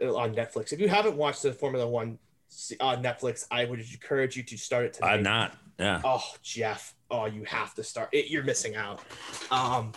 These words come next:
Speaker 1: I, if you like trash talking, you like teams that don't like each other, you like racers that don't like each other, you like racing, you like crashes,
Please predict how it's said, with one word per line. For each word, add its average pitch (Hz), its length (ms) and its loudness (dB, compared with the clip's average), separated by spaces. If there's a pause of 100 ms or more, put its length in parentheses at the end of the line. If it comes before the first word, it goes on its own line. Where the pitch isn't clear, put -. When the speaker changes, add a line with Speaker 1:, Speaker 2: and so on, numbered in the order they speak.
(120)
Speaker 1:
I, 147 140 6
if 131 360 2
you 185 140 2
like 185 460 4
trash 180 420 2
talking, 190 560 2 (240)
you 147 220 0
like 165 280 2
teams 175 360 0
that 120 160 0
don't 196 180 4
like 180 240 4
each 165 180 -2
other, 147 360 4 (240)
you 131 140 2
like 127 340 2
racers 170 380 4
that 143 140 2
don't 131 200 0
like 117 180 -2
each 117 160 -8
other, 110 260 -2 (300)
you 131 140 -6
like 127 240 2 (160)
racing, 190 680 4
you 120 160 -4
like 117 220 -2
crashes, 170 880 4